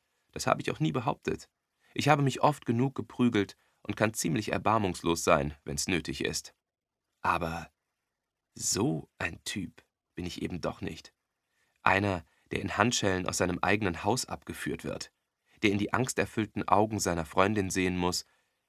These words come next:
während er auf den Rücksitz eines Streifenwagens geschubst wird. Als die Tür endlich wieder aufgeht, hat die Klaustrophobie langsam ihre volle Wirkung entfaltet, so dass ich den Anwalt meines Vaters heftiger anblaffe,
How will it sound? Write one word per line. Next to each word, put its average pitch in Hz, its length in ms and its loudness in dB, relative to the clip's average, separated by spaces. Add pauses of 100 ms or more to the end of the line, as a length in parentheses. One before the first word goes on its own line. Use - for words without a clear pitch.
(100)
während 87 220 -6
er - 60 -2
auf - 100 -2
den 85 140 -2
Rücksitz 101 400 0
eines 82 220 -2
Streifenwagens 80 760 -2
geschubst - 440 -6
wird. - 320 -10 (1600)
Als 107 160 0
die 104 160 -6
Tür 127 320 0
endlich 117 360 -2
wieder - 240 0
aufgeht, 95 420 -4 (480)
hat 120 140 -2
die 131 80 -2
Klaustrophobie 110 680 0
langsam 101 500 0
ihre 87 200 -8
volle 98 360 -2
Wirkung 98 300 -4
entfaltet, - 600 -4 (400)
so - 140 -2
dass 120 160 2
ich 131 80 -4
den 107 180 0
Anwalt 117 400 0
meines 90 220 0
Vaters 98 560 2
heftiger 95 440 2
anblaffe, 90 580 2